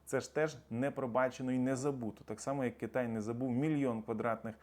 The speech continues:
кілометрів, які Росія забрала, коли Китай програв в опіумних війнах Заходу, коли це сторінка, коли Китай вважає, що він найбільше був принижений. За це він теж зрозуміло, що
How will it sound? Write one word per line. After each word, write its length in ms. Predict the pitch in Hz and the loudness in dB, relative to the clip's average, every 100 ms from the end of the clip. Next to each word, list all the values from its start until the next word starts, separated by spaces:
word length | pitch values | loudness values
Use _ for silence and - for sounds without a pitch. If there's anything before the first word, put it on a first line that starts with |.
| - - - | -20 -20 2
кілометрів, 500 | 143 127 131 143 147 | 6 8 6 4 2
які 200 | 113 127 | 2 2
Росія 400 | 120 110 135 120 | 2 2 4 4
забрала, 580 | 101 120 110 127 135 131 | 4 4 6 8 8 6
коли 220 | 117 117 | 2 -2
Китай 440 | 113 110 127 127 | -2 2 6 6
програв 480 | - 117 110 123 113 - - - | 4 2 6 6 4 -2 -18 -8
в 200 | 98 123 | 0 4
опіумних 680 | - 139 135 123 120 120 110 - - | 6 6 6 6 4 4 0 -6 -2
війнах 480 | 113 131 123 117 101 | 4 6 6 2 2
Заходу, 560 | 107 139 117 - 107 | 4 6 4 2 -4
коли 380 | 104 113 127 110 | -2 0 0 0
це 220 | - 107 | -2 -6
сторінка, 580 | 101 - 117 139 151 113 | -6 -6 -2 0 0 0
коли 180 | 113 113 | 0 -4
Китай 300 | 113 117 123 | -2 2 4
вважає, 260 | 110 120 | 4 0
що 120 | 117 113 | 0 0
він 120 | 107 | 2
найбільше 580 | 123 110 104 117 - 113 | 4 2 0 -2 -2 -6
був 220 | 113 107 | -4 -4
принижений. 640 | 117 117 131 117 107 101 92 - - | -2 0 2 2 0 -8 -10 -16 -10
За 120 | 107 117 | -6 -2
це 220 | 180 180 | 0 0
він 160 | 113 | 0
теж 260 | 95 139 139 - - - | 0 0 0 -6 -20 -6
зрозуміло, 600 | 131 135 120 123 123 110 | 0 2 2 2 2 -2
що 320 | - 120 | -2 -2